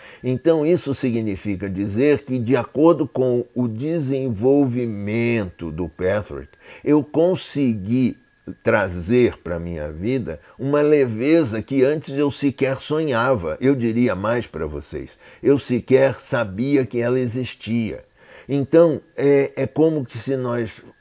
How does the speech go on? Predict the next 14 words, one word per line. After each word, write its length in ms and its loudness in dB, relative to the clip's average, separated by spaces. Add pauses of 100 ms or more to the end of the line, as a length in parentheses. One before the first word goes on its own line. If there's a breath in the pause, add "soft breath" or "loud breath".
(140)
nos 260 -2
surpreendêssemos 1400 2
a 120 -2
cada 320 -6
momento 560 -6
com 180 -10
o 60 -10
Patrick. 480 -12 (320 loud breath)
Não 240 4
só, 440 -2 (600)
é, 220 -2
nos 220 -2
surpreendemos 1000 -2
com 340 -4